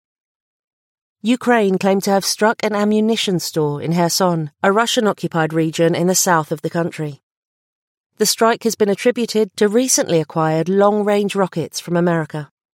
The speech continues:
Officials in the Russian-backed administration said some civilians had been killed.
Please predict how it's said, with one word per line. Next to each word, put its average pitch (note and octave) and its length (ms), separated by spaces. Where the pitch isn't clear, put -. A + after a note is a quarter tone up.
Officials A#3+ 560
in F#3+ 140
the F#3 80
Russian-backed F3+ 640
administration F3+ 960
said G#3 260
some A3 240
civilians G#3+ 600
had F#3 100
been F3+ 180
killed. D#3 400